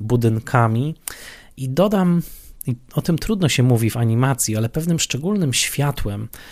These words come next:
które jest dla mnie bardzo charakterystyczne dla Manhattanu, e, takim jasnym, przejrzystym, oświetlającym na przykład fasady sklepów wzdłuż dru-, drugiej alei w East Village.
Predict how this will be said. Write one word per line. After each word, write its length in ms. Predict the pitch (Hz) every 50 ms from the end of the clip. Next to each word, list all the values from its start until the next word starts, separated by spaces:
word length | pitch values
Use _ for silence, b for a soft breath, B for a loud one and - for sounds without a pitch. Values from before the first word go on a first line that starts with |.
| B B B B B
które 200 | B - 123 120
jest 100 | 120 117
dla 160 | 123 127 131 135
mnie 320 | 135 135 135 131 127 127 113
bardzo 400 | 107 110 143 156 156 143 135 110
charakterystyczne 720 | 113 127 120 - - 117 117 - - - 139 - - 120 107
dla 100 | 107 104
Manhattanu, 760 | 107 107 104 - - - - 123 113 104 98 95 98 110 - - B B B B B B B B B B
e, 320 | 117 110 110 110 110 107
takim 480 | - - 123 - - - 120 113 110 110
jasnym, 640 | 104 113 123 139 139 - - - 127 127 131 131 123
przejrzystym, 960 | - - - 123 113 110 107 107 123 139 - - - - 131 131 127 127 135 131 B B B B B B B
oświetlającym 720 | 120 - - 120 - 113 110 110 110 107 - - 107 104
na 100 | 104 104
przykład 380 | - - 123 - - 98 - -
fasady 360 | - 104 - 110 98 110 117
sklepów 480 | - - 139 127 123 - 123 - - B B B B B B B B B
wzdłuż 380 | 120 110 113 117 113 113 107 -
dru-, 240 | - 120 123 110 123
drugiej 340 | 113 117 117 113 117 110
alei 420 | 107 113 113 110 110 107 107 110 107
w 80 | -
East 220 | 117 113 107 113 110
Village. 320 | 117 110 110 110 - -